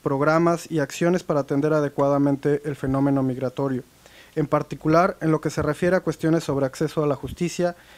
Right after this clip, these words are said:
y atención a las víctimas. Específicamente con relación a la presente audiencia, las acciones del Estado mexicano se han enfocado en la prevención, persecución y sanción de las infracciones y delitos contra las personas migrantes,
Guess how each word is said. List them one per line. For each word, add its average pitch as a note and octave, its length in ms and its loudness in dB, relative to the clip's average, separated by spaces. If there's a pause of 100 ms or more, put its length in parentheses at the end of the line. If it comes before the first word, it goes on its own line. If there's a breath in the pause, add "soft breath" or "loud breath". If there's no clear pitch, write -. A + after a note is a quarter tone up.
(140 loud breath)
y D#3+ 80 2
atención C#3+ 440 0
a C#3+ 60 2
las B2+ 160 -2
víctimas. - 520 -10 (840 loud breath)
Específicamente F#3+ 880 2
con F3 160 2
relación D3+ 380 2
a E3 60 4
la D3 120 2
presente D3 380 -2
audiencia, D#3 440 2
las C#3+ 160 -2
acciones D#3+ 400 0
del C#3+ 140 0
Estado D3 320 0
mexicano D3 560 -2 (340 loud breath)
se - 160 -2
han E3+ 100 4
enfocado E3 380 2
en D#3+ 80 4
la C#3 140 2
prevención, C3+ 600 0 (280)
persecución D3+ 760 0
y E3 80 -6
sanción D#3 320 0
de F#3 100 2
las E3 160 0
infracciones E3 600 -2
y - 20 -2
delitos D3 400 -2
contra C3+ 240 -4
las B2+ 140 -4
personas C#3 400 -2
migrantes, D3 560 0